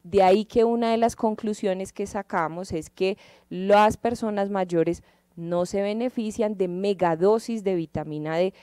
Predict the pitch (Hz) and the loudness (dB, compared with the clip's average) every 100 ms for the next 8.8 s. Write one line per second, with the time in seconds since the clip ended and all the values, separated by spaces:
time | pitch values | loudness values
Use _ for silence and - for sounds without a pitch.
0 | _ - 185 180 180 214 202 - 240 226 | _ -8 -4 2 0 0 -10 -8 -4 -2
1 | 185 - 131 135 - _ - 180 180 185 | -4 -6 -10 -12 -16 _ -2 0 2 0
2 | 208 214 202 170 160 160 - 208 214 254 | -2 -2 0 -2 -2 -4 2 2 2 0
3 | 247 247 214 196 214 247 - _ _ - | 2 4 2 2 0 -2 -4 _ _ -2
4 | 175 165 156 - 175 160 156 _ - 180 | 0 2 -2 0 2 2 2 _ -8 -2
5 | 160 156 147 - 185 196 185 175 160 151 | 2 2 0 0 0 2 0 -2 -2 -4
6 | 139 170 - 202 254 240 226 233 - 185 | -4 -6 -4 0 4 4 4 -2 0 2
7 | 156 - 143 139 - - 185 180 180 - | 2 0 0 0 -12 -4 -2 0 -2 -4
8 | 170 165 - 147 135 113 - _ | -6 -6 -6 -10 -10 -12 -18 _